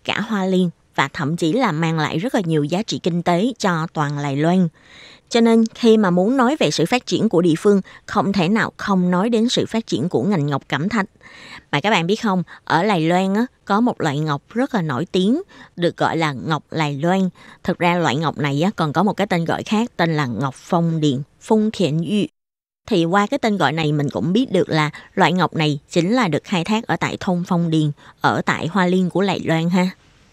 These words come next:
Và cũng có một thông tin khác là liên quan đến bảo tàng khảo cổ của huyện Hoa Liên.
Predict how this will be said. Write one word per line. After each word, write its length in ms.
Và 180
cũng 240
có 120
một 140
thông 160
tin 180
khác 300
là 140
liên 280
quan 240
đến 220
bảo 220
tàng 280
khảo 340
cổ 340
của 240
huyện 180
Hoa 180
Liên. 240